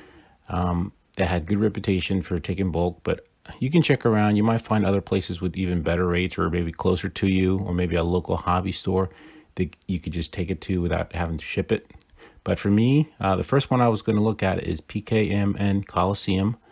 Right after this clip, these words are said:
The second one was gonna be Safari Zone. And the third one is gonna be Dariums dot com. Now, before I go too far into the next step,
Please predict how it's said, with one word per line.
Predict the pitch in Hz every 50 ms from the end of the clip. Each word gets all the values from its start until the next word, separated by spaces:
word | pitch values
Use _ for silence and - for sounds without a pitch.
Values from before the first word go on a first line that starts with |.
| - - - - _ _ _ _ _ _ _ _ _
The | -
second | 92 - 127 127 - 131 123
one | 120 117
was | 117 110 95
gonna | - 101 95
be | 90 92
Safari | - - 90 - - 101 95 95 95 95 90
Zone. | 85 87 85 82 98 107 139 - _ _ - _ _ - - _ _ _ _
And | - 85
the | 85
third | 80 - - 123 127 123 117
one | 107 92 92 90 90 90 90 85 - - - - _ _ _ _
is | - 90 87 85 80 -
gonna | - 87 90 87 85
be | 76 82 85 85 85 80 -
Dariums | - 85 85 87 90 87 87 80
dot | - - - 78
com. | - - - - - 80 - _ _ _ _ _ _ _ _ _ - - - - - - - _ -
Now, | 110 117 113 113 113
before | 101 110 104 - - 123 123
I | 120
go | 110 107 104
too | 95 - - 113
far | 104 - - 101 98 98 98 98
into | 95 87 - -
the | 92
next | 92 95 90 - -
step, | - 98 92 87 87 -